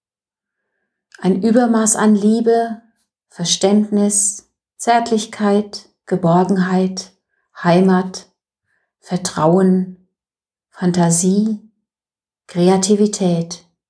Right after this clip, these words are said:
Diese Sorte Herzfett macht überlebenstüchtig.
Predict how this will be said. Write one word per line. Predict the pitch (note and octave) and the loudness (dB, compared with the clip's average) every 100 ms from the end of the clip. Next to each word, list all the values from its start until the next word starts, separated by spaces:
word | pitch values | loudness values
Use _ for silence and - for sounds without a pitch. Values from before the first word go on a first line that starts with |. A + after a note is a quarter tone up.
| _ _ _ _ _ _ _ _ _ _ _ _ _ _ _ _ _ | _ _ _ _ _ _ _ _ _ _ _ _ _ _ _ _ _
Diese | - G3 G#3 C4 | -2 0 2 0
Sorte | B3 G#3 A#3 A#3 A#3 | 2 2 2 -2 -4
Herzfett | A#3 F#3 E3+ E3+ F3 - A3 A3+ A#3 - | -4 -4 0 0 -2 -4 -4 -4 -6 -2
macht | G#3+ G#3+ - - - _ _ _ _ _ _ - | -2 -2 -6 -14 -16 _ _ _ _ _ _ -4
überlebenstüchtig. | A#3+ A#3+ A3+ A3+ D#3+ D3 - C#3+ D#3 - D#3+ - - | 2 2 4 2 0 -8 -10 -10 -14 -14 -16 -16 -20